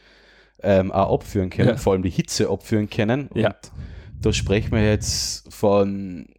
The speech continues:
Speaker 1: fünfundsechzig bis neunzig bis hundertdreißig Watt
Speaker 2: Ja.
Speaker 1: Abwärme, die da, ähm, wegtransportiert
Speaker 2: Ja.
Speaker 1: werden müssen. Also ein Prozessor
Speaker 2: Ja.
Speaker 1: verursacht Abwärme.
Speaker 2: Ja.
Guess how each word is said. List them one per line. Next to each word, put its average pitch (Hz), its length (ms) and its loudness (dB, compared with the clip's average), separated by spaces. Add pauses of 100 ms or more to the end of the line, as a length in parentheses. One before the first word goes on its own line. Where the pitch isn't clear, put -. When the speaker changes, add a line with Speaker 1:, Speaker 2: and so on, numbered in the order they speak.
Speaker 1:
fünfundsechzig 120 880 -2
bis - 300 -2
neunzig 101 560 0
bis - 180 -6
hundertdreißig 113 720 0
Watt 104 300 0
Speaker 2:
Ja. 120 80 4
Speaker 1:
Abwärme, 98 500 2
die 104 140 0
da, 104 340 0
ähm, 98 220 -6
wegtransportiert 104 800 -2
Speaker 2:
Ja. - 60 -14
Speaker 1:
werden 98 200 0
müssen. 143 300 -6 (440)
Also 104 200 0
ein - 40 -6
Prozessor 117 800 0 (460)
Speaker 2:
Ja. - 100 -2
Speaker 1:
verursacht 139 560 0
Abwärme. 110 680 2
Speaker 2:
Ja. 110 120 2